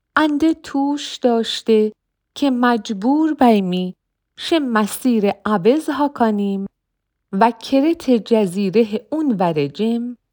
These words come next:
که وا نزو بیه بوریم. تا سالمونی شهر پلی پیش بردیمی. سختی همرا دریالو جم بگذشتیمی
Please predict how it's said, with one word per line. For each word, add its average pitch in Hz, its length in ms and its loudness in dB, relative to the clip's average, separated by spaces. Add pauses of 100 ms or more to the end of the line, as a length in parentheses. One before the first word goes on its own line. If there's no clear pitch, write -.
(580)
که 311 160 4
وا 247 340 4
نزو 262 440 0
بیه 185 360 0
بوریم. 160 440 -4 (680)
تا 269 200 4
سالمونی 262 1000 2
شهر 233 500 0
پلی 208 480 -2
پیش 254 580 -4
بردیمی. 147 640 -6 (480)
سختی 269 520 0
همرا 208 600 0 (100)
دریالو 185 720 2
جم 196 320 0
بگذشتیمی 214 1120 -2